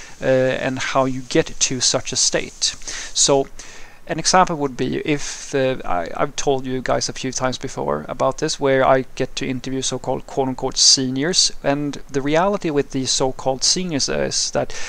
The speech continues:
they never actually got to a point where they fully mastered their craft. They are so, they were social developers to start off with, and they started slacking off very early on. They had no real interest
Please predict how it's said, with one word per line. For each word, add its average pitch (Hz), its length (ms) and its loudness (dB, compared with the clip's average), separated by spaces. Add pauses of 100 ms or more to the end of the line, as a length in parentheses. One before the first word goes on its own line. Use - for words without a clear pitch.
(120)
they 147 160 8
never 190 340 0
actually 131 600 4
got 147 380 6
to - 100 -2
a 143 60 2
point 127 420 -4
where 131 120 -2
they 127 140 -2
fully 131 380 -2
mastered 131 500 0
their 127 140 -2
craft. - 560 -2
They 135 220 4
are 131 260 8
so, 143 320 4
they 143 140 6
were 151 240 4
social 135 420 2
developers 131 520 -2
to 135 120 -4
start 127 320 0
off 170 220 2
with, 131 180 -2
and 127 160 -2
they 127 240 2 (600)
started 127 440 2
slacking 127 400 0
off 123 140 -4
very 127 180 -2
early 131 200 -2
on. 147 140 4
They 131 120 4
had 143 220 6
no 127 140 0
real 123 300 -2
interest 143 680 -4